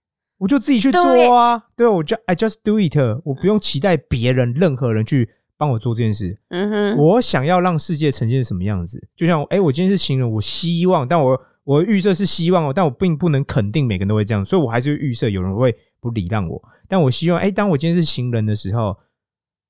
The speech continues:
Speaker 1: 机车、汽车礼让我；当我今天是机车的时候，汽车可以礼让我。我觉得是这样概念。
Speaker 2: OK。
Speaker 1: 等于是我做了，我觉得世界这样做会，如果越多像我这样的人，世界会因此是一个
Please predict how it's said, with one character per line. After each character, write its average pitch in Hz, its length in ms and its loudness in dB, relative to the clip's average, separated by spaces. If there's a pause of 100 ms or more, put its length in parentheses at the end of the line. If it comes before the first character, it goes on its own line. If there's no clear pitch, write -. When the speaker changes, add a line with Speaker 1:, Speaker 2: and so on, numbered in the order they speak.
(280)
Speaker 1:
机 165 200 -2
车、 156 200 0
汽 151 160 -4
车 131 140 0
礼 104 160 -2
让 101 220 -2
我； 80 160 -10
当 165 160 0
我 135 80 0
今 160 100 -4
天 151 60 0
是 151 100 0
机 143 180 -8
车 135 160 -2
的 117 60 0
时 107 100 -4
候， 117 140 0
汽 131 240 -2
车 113 160 -4
可 - 100 -10
以 95 100 -4
礼 80 180 -10
让 80 160 -8
我。 - 260 -20
我 101 100 -12
觉 113 120 -4
得 110 60 0
是 104 120 -6
这 101 80 -6
样 87 160 -4
概 82 180 -10
念。 78 200 -12 (640)
Speaker 2:
OK。 190 360 -10 (380)
Speaker 1:
等 143 100 0
于 160 120 2
是 202 180 2
我 127 280 2
做 180 340 2
了， 110 340 -2 (520)
我 135 220 2
觉 147 160 0
得 165 140 2
世 175 260 -2
界 151 160 0
这 131 140 -4
样 127 140 0
做 117 200 -2
会， 120 220 -2 (400)
如 214 160 0
果 185 100 2
越 180 220 2
多 170 180 -2
像 170 200 0
我 120 80 0
这 131 120 -4
样 120 100 0
的 98 60 -4
人， 90 100 -2
世 123 180 -4
界 120 120 0
会 123 220 -2
因 185 220 0
此 107 260 -4
是 131 160 -6
一 120 80 -4
个 107 260 -2